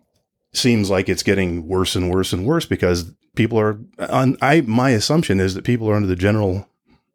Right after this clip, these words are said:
belief that there's not really gonna be any consequences. I can get away with this. Everybody else is, or you look at it and say, "Well, shit, if they can get away with that, if they can take over a, a whole part of downtown Seattle for, you know, two months or however long, you know, it, it, then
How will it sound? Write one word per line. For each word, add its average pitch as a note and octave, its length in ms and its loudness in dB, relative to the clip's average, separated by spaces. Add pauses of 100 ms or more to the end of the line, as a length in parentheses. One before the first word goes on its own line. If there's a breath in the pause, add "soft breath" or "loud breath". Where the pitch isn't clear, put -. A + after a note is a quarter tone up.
(160)
belief A2+ 420 0
that G2 160 0
there's G2 180 -2
not G#2+ 160 -2
really A#2+ 180 2
gonna B2 140 0
be C3 80 2
any C#3 100 2
consequences. C#3+ 720 -4
I F2+ 100 -2
can A2 100 -6
get C3 140 2
away C#3+ 200 4
with D#3+ 120 -2
this. D#2+ 180 -4
Everybody G2+ 360 -2
else C3 260 0
is, F#2+ 100 -2
or F#2 200 -6
you G2 80 -2
look G2+ 240 -2
at G#2 120 2
it A2 60 0
and G#2+ 100 -8
say, A2 100 0
"Well, G#2 120 -4
shit, F3+ 220 0
if - 100 -8
they B2+ 140 0
can G#3+ 160 0
get A#2+ 100 2
away F2 180 -2
with D#2 140 -8
that, E2 220 -2
if G2 80 -6
they F#3+ 120 2
can A2 140 -6
take G2+ 220 0
over F2 260 -4
a, F2+ 80 -10 (380 loud breath)
a - 60 -2
whole A2 180 0
part G#2 180 2
of E2+ 80 -2
downtown F2+ 460 -2
Seattle E2+ 420 -2
for, E2 300 -8 (720 loud breath)
you F#2+ 100 2
know, E2 280 -2
two G2 140 2
months F2 360 0 (840 soft breath)
or D2+ 80 -4
however D#2+ 240 -2
long, D#2+ 380 -6
you A2 120 -2
know, - 100 -4
it, F#2+ 360 -4
it, A2+ 180 -10
then G2+ 440 2